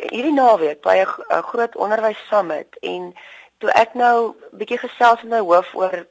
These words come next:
oor hierdie goed, toe sê hy ook, dis eintlik 'n woord wat ons nog nie genoeg oor praat nie, maar dis 'n mengsel van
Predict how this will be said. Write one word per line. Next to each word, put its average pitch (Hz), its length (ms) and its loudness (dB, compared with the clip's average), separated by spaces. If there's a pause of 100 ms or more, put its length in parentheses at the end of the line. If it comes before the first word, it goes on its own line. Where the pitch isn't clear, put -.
oor 175 180 -2
hierdie 165 280 -10
goed, - 320 -10
toe 196 120 -18 (120)
sê 220 80 -2
hy 180 200 2
ook, 175 320 -2 (520)
dis 220 160 -2
eintlik 254 320 2
'n 240 100 -4
woord 180 240 0
wat 220 140 -2
ons 202 160 -6
nog 170 160 -4
nie 226 80 -8
genoeg 180 500 -10
oor 196 140 -8
praat 302 460 0
nie, 143 200 -12
maar - 140 -6
dis 202 160 -6
'n 277 140 -2
mengsel 190 380 -4
van 214 400 2